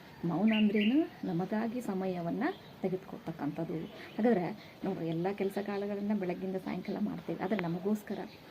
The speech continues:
ಏನು ಮಾಡಬೇಕು ಅಂದ್ರೆ, ಒಂದು, ಆ, ಒನ್ ಅವರ್ ಅಥವಾ ಅರ್ಧ ತಾಸನ್ನು ಏನು ಮಾಡ್ಬೇಕಾಗ್ತೈತಿ, ನಾವು ಸಮಯವನ್ನು ಮೀಸಲಿಡ್ಬೇಕಾಗ್ತೈತಿ. ಅಂದ್-, ಅಂದಾಗ ಏನಾಗ್ತೈತಿ ಅಂತ ಹೇಳಿದ್ರೆ, ನಮ್ಮ ಒಂದು ಮನಸ್ಸು ಮತ್ತು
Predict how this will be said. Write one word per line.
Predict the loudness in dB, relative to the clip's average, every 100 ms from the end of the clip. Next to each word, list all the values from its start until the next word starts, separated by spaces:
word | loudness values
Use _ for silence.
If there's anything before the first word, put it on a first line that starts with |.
| -14 0
ಏನು | 2
ಮಾಡಬೇಕು | 2 -2 -6 -6
ಅಂದ್ರೆ, | -6 -4
ಒಂದು, | -2 0 0
ಆ, | -2 -8 -18 -10 -6 -4 -2 -2
ಒನ್ | 2 2
ಅವರ್ | 2 -2 -4 -6
ಅಥವಾ | -6 -6
ಅರ್ಧ | -4 -4
ತಾಸನ್ನು | -2 -4 -2 -2
ಏನು | 0 0
ಮಾಡ್ಬೇಕಾಗ್ತೈತಿ, | -2 -4 -6 -8 -4 -2
ನಾವು | 2 0 0 -14 -14 -4
ಸಮಯವನ್ನು | -2 0 0 0 0 -2 -2 -2
ಮೀಸಲಿಡ್ಬೇಕಾಗ್ತೈತಿ. | 2 2 2 -2 -2 -4 -6 -6 -4 -4
ಅಂದ್-, | -4 -4 -4
ಅಂದಾಗ | -2 0 2 2
ಏನಾಗ್ತೈತಿ | 0 -2 -6 -8 -8
ಅಂತ | -10
ಹೇಳಿದ್ರೆ, | -8 -6 -2 -2 -4 -10 -20 -6
ನಮ್ಮ | -2 0
ಒಂದು | 0 -2 -2 -2
ಮನಸ್ಸು | 0 -2 -2 -2
ಮತ್ತು | -2 -2 -4 -4 -12